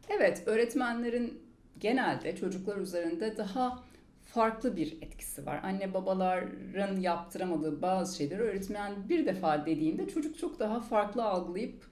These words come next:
o yönde ilerleyebiliyor. Ama her seferinde rehber öğretmene, "Ya siz söyleseniz, siz yapsanız." demek anne babayla çocuk arasındaki ilişkinin de yavaş yavaş böyle kopmasına neden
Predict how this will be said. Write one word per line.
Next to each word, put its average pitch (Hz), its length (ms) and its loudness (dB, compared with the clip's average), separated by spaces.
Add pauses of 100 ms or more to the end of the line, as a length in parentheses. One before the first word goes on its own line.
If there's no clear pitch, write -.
(220)
o 233 140 8
yönde 214 360 4
ilerleyebiliyor. 156 840 0
Ama 185 160 -2 (120)
her 233 140 2
seferinde - 640 -4 (520)
rehber 202 340 2
öğretmene, 156 640 0 (400)
"Ya - 80 -6
siz 254 300 -4
söyleseniz, 175 720 -2
siz 220 220 -2
yapsanız." 151 600 -2 (160)
demek 196 500 2 (1000)
anne 262 420 8
babayla 190 420 2
çocuk - 280 -8
arasındaki 175 420 0
ilişkinin 202 680 -2
de 175 60 2
yavaş 202 540 0
yavaş 196 460 -2
böyle 180 380 -2 (140)
kopmasına 233 720 -2 (220)
neden 139 300 -2